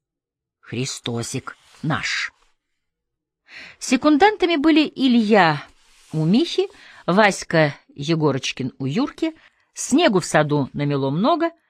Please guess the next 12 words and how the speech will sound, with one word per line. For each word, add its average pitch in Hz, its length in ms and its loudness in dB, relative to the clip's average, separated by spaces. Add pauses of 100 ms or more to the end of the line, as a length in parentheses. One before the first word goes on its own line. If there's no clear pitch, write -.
(480)
Секунданты 262 880 2 (540)
утоптали 233 680 2
небольшую 147 500 -2
площадку 139 640 -6
для 143 220 -2
боя. 330 280 2 (920)
Саня 208 380 2
предложил 196 440 4
дуэлянтам 185 580 4
надеть 180 360 2
кожаные 185 380 0
перчатки, 285 600 -4